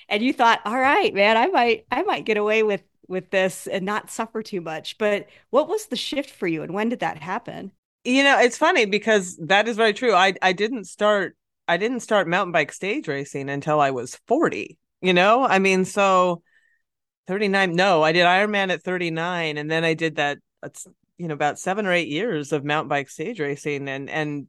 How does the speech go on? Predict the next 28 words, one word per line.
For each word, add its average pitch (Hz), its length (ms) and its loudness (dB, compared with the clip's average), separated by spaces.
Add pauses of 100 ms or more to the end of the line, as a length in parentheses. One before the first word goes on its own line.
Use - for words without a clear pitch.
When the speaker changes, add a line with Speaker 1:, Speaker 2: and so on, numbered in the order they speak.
(120)
Speaker 2:
at 170 140 0
a 165 60 0
very 214 260 2
high 147 160 2
level. 147 580 -2
And 160 400 0
I, 160 420 0 (420)
I 196 120 2
did 214 320 0
think, 165 360 -4
like, 151 220 -2
"Ooh, 320 260 -4
maybe 185 360 -2
this, 190 420 -8
maybe 220 260 -2
I'm 226 140 0
gonna 185 160 -2
get 170 160 0
off 185 220 -2
light 170 220 -4
<laughs> - 280 -10
here." 269 300 4 (320)
But, 240 340 6 (260)
Speaker 1:
<laughs> - 260 -12
Speaker 2:
um, 196 440 6
you 233 140 -2
know, 233 240 6
I, 202 240 2